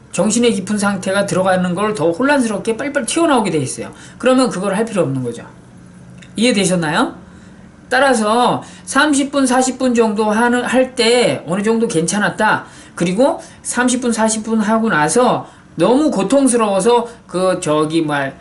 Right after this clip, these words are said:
정신이 깊은 상태로 들어갈 여유가 없다라고 하면 다리를 풀으셔야 돼요. 다리를 풀고 다시 다리가 안 아파진 상태로 정상을 만든 다음에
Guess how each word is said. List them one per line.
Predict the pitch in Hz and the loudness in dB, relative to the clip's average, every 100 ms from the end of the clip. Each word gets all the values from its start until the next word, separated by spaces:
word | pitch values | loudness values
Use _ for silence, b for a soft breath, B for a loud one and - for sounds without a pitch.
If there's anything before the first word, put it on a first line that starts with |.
| - | -12
정신이 | - 214 226 247 | -2 0 2 2
깊은 | 185 233 240 | 0 0 0
상태로 | 233 214 226 | 0 2 0
들어갈 | 180 185 202 214 175 | 0 0 0 0 0
여유가 | 151 165 - | 0 0 0
없다라고 | - - 175 135 151 180 | -2 0 0 0 -2 0
하면 | 185 226 302 285 B B - | 0 2 0 -2 B B -10
다리를 | - 143 165 | -6 -2 -2
풀으셔야 | - 294 - 196 151 | 0 0 2 2 0
돼요. | 117 - - - - - - - B B B - | -6 -14 -20 -20 -20 -20 -20 -18 B B B -8
다리를 | 170 220 254 240 | -2 2 2 2
풀고 | - 285 285 349 359 B - | 2 2 4 2 0 B -18
다시 | - 175 180 262 262 | -4 -2 0 0 -2
다리가 | - 165 214 147 | -2 -2 2 2
안 | 185 | 2
아파진 | 208 240 233 226 | 2 2 2 0
상태로 | 214 208 202 220 262 | -2 -4 0 2 2
정상을 | 185 185 220 202 | 0 0 0 2
만든 | 151 175 185 | 0 -2 -2
다음에 | 139 165 254 359 | 0 2 2 0